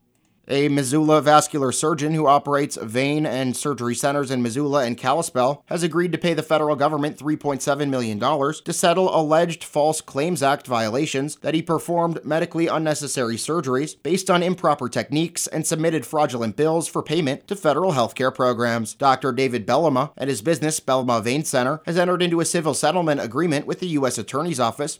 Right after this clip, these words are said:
for the District of Montana, the Department of Health and Human Services, Office of Inspector General, the Defense Health Agency, the Department of Veterans Affairs, and a third party.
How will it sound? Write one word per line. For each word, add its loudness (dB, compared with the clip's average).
for -4
the 0
District -2
of 0
Montana, 0
the -10
Department 0
of -4
Health 2
and 0
Human 0
Services, -2
Office -2
of -4
Inspector -6
General, 0
the -4
Defense 0
Health 2
Agency, -2
the -2
Department 2
of -2
Veterans 2
Affairs, 0
and -2
a 2
third -4
party. 0